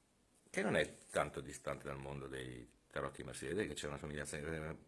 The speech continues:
curiosamente sono al contrario, adesso li vedete al contrario perché sono allo specchio, eh, ma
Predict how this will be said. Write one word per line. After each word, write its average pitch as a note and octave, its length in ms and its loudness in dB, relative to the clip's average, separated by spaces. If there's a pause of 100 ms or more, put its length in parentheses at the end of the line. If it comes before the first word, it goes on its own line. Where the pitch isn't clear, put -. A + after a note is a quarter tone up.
(160)
curiosamente G#2 520 6
sono F#2 140 2
al D#2 80 0
contrario, A2 520 4
adesso E2 200 0
li D#2 100 0
vedete D#2+ 300 0
al D2+ 80 -2
contrario A#2+ 580 8
perché E2 220 -2
sono D#2+ 160 -2
allo D2 100 0
specchio, C#2+ 600 -2 (960)
eh, E2+ 560 6
ma F#2 340 6